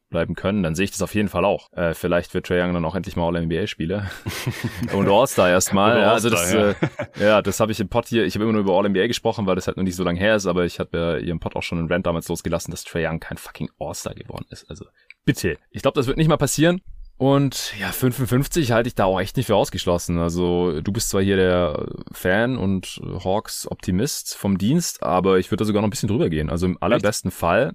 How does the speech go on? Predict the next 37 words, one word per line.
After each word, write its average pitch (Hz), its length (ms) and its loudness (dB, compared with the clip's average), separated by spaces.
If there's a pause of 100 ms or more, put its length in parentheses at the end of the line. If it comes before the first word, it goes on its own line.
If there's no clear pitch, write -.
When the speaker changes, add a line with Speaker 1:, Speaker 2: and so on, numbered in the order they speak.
(160)
Speaker 1:
kann 107 180 0
ich 120 80 -2
mir 131 80 0
vorstellen, 123 320 -2
dass 117 120 -2
die 98 80 -2
Hawks 107 280 -2
echt - 340 -10
einen 107 120 -4
großen 107 280 0
Schritt - 220 -6
machen 131 300 -4
und 110 140 -4
zu 110 460 -2
so 113 120 0
einem 113 100 2
Team 120 240 -2
werden, 113 220 2
die 104 120 -2
halt 104 120 -2
sogar 101 420 0 (420)
ein 92 120 -4
bisschen 107 280 0
mehr 104 200 2
noch 92 180 -2
holen. 82 260 -2
Also 87 220 -2
im 90 380 -2
absoluten 131 440 -2
Best - 240 0
Case 101 240 -2
glaube 92 300 0
ich, - 160 -4
wie 95 60 -4
gesagt, 87 340 -4
alle 107 140 0
fit. - 320 -4